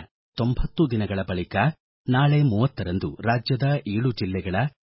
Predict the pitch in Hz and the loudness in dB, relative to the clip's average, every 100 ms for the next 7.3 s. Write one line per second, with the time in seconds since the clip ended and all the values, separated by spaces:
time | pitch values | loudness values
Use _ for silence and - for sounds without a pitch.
0 | _ - 117 120 139 143 - 151 - 90 | _ -8 -4 0 2 0 -2 -4 -2 -2
1 | 120 - 92 87 92 - - 139 151 139 | -2 -4 -6 -4 -4 -6 -8 -2 0 0
2 | 95 92 87 85 82 87 73 _ _ _ | -4 -6 -6 -6 -4 -6 -6 _ _ _
3 | _ _ _ 151 131 156 - 151 160 - | _ _ _ 0 2 0 -2 0 2 2
4 | 113 110 - 123 104 92 - 143 143 113 | -2 -2 -2 -2 -2 -4 -4 -2 -2 -2
5 | 87 95 98 - - 110 - 135 - 127 | -4 -4 -4 -4 -4 -2 -2 -4 -2 -2
6 | 131 101 90 95 - 117 101 92 - - | -2 -4 -4 -6 -4 -2 0 -4 -8 -8
7 | 92 85 | -6 -4